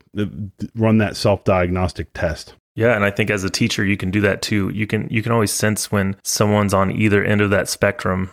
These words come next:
Speaker 2: and you kind of can kind of clue them in to that kind of side.
Speaker 1: And overall, just don't be a butthole. <laughs>
Speaker 2: Don't be a butthole.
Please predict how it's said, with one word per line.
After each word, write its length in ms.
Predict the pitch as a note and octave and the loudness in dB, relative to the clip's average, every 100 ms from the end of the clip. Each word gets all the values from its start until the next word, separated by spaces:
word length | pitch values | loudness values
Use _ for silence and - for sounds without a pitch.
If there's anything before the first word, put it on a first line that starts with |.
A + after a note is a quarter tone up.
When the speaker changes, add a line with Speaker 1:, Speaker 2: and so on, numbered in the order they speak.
| - | -6
Speaker 2:
and 140 | G#2+ | -2
you 80 | G2+ | 0
kind 220 | - G2+ | 0 0
of 160 | F#2 F#2 _ _ | 0 -4 _ _
can 160 | - G#2+ | -4 0
kind 160 | G#2 G2 | 2 0
of 80 | |
clue 280 | - - A2 | -2 2 2
them 200 | G2+ G2 | 4 2
in 260 | G2+ G#2 G2+ | 2 2 -2
to 100 | - | -2
that 220 | G#2 F#2+ - | 0 0 0
kind 180 | G#2 | -2
of 80 | F#2+ | 0
side. 360 | - G2 F2+ - - - | 0 0 -2 -4 -12 0
Speaker 1:
And 80 | A2 | 2
overall, 400 | B2 B2 D3 D3+ | 4 4 4 2
just 240 | C3 C3 | 0 2
don't 180 | B2 A2+ | 2 2
be 100 | B2 | 2
a 60 | |
butthole. 400 | G#2 - G2+ F#2+ | 2 0 2 0
<laughs> 1500 | - - - - G5+ A#5 C6+ B5+ - _ _ - - _ _ | -2 -10 -10 -10 -10 -12 -16 -18 -20 _ _ -16 -16 _ _
Speaker 2:
Don't 180 | - F3 | -2 0
be 120 | F#3+ | 0
a 40 | A#3 | 0
butthole. 480 | - - G#2+ F#2+ | -2 -2 -4 -6